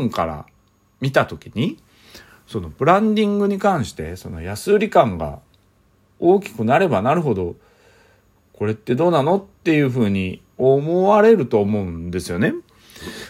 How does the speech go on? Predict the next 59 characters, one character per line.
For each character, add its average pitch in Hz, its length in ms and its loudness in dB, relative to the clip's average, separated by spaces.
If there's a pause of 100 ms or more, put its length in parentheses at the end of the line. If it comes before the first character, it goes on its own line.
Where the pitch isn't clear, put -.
そ 262 280 2
う - 20 0
な 349 140 4
る 139 120 0
と、 123 580 6
新 233 240 2
し 262 300 0
い - 60 -2
タ 156 180 4
イ 151 80 -2
ト 170 120 0
ル 165 120 2
を 160 120 2
出 175 140 2
し 180 100 -10
た 120 100 -6
時 95 240 -6
に、 113 360 2 (760)
響 370 260 2
い 349 40 -2
ち 180 100 2
ゃ 139 60 6
う 110 100 -2
と 104 300 -2
僕 175 500 -2
は 247 220 2
ず 196 120 -2
っ - 40 -8
と 202 280 4
思 196 200 2
っ 185 40 -4
て - 240 -4
る 90 100 -4
の 78 180 -8
で、 90 380 -4 (280)
要 330 160 -2
は 80 340 -2
ア 160 120 0
ン 233 80 2
チ - 160 -8
的 285 180 -10
な 285 140 -8
人 269 160 -8
が 117 100 -4
増 113 120 -6
え 113 80 -2
ち 113 100 -4
ゃ 87 60 -2
う - 20 -8
っ - 20 -12
て - 220 -16
い - 20 -8
う - 60 -12
こ - 100 -14
と 117 100 -6
で 98 100 -4
す - 80 -16
よ - 100 -20
ね。 110 320 -8